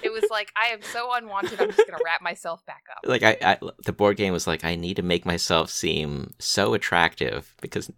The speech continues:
Speaker 2: literally no one has played me in all of these years of Magfest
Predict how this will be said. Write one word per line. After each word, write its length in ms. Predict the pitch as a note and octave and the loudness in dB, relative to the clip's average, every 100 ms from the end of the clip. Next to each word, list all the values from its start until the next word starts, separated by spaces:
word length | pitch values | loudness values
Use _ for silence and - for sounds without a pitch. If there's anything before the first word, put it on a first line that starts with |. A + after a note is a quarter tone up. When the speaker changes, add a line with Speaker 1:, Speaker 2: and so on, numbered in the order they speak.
| _ | _
Speaker 2:
literally 500 | - F#2+ F#2+ G2 F2+ | -4 0 2 2 2
no 220 | D#2 D2+ E2+ | 2 2 2
one 160 | D#2+ | 2
has 260 | D#2+ C#2 - | -2 -6 -8
played 360 | - D#2+ C#2+ | -4 -4 -2
me 220 | - C2 C#2+ | -4 -6 -6
in 100 | C#2+ | -2
all 220 | D#2+ E2+ | 0 0
of 80 | E2+ | -2
these 220 | E2 C#2 | -4 -4
years 280 | - C2+ C2+ | -4 -4 -4
of 80 | - | -6
Magfest 680 | C2 C2 - - - - | -2 -4 -4 -10 -8 -12